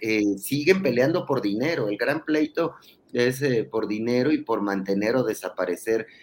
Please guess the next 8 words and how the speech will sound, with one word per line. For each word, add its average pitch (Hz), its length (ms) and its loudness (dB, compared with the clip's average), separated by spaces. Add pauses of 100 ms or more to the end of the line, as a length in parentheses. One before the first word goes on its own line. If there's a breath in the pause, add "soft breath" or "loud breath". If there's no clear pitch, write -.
(220 loud breath)
los 104 240 -2
institutos 104 760 -6
electorales 95 760 0
locales, 95 520 -4
los 87 220 -6
llamados 98 600 -4 (380 soft breath)
oples, 139 560 0 (300 soft breath)
y 135 300 4